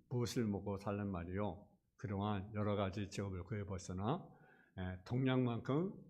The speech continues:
좋은 직업이 하나도 없었어. 근데 이제 다리가 성하니 동양할 수가 없어서 그래서 이렇게 술만 마시게 되었다"고 그렇게 말합니다. 다음에 지-, 아, 지나가다가 한 창녀가 남자를 유혹하는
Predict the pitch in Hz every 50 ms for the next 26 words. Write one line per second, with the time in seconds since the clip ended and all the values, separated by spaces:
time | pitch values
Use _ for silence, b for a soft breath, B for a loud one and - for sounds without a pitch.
0 | - - _ _ - - 120 120 120 110 95 101 95 92 104 98 92 123 156 214
1 | - - - - - - - _ _ - 131 127 127 123 104 92 - - 92 -
2 | - - 90 87 - - _ _ _ _ _ _ _ _ - - 120 127 123 123
3 | 113 104 - - 120 117 127 127 110 113 104 110 117 113 95 92 - - - -
4 | - _ - - - 139 123 110 101 98 101 104 101 90 90 98 - _ _ _
5 | _ _ _ _ _ - - 123 123 123 120 117 113 113 110 113 - 107 101 98
6 | 90 - - 92 90 - 87 87 98 110 117 104 - - - _ _ - 104 87
7 | - - 104 110 151 196 - B B B B B B - 95 101 - - 104 104
8 | 95 - - 147 135 131 131 131 104 95 90 - - 90 95 95 90 - 101 92
9 | - - 92 85 87 90 92 107 143 175 - - - - 92 90 - 104 98 95
10 | 90 92 92 90 90 90 95 - - - - _ _ B B B B B B B
11 | - 117 117 110 113 110 104 - - - - - 92 92 92 - 123 117 113 110
12 | 110 101 92 90 90 92 98 - - 123 113 113 - 139 131 131 123 110 92 92
13 | 92 101 123 160 - - - 104 98 95 95 95 101 98 95 101 110 107 95 101
14 | 92 95 107 123 151 196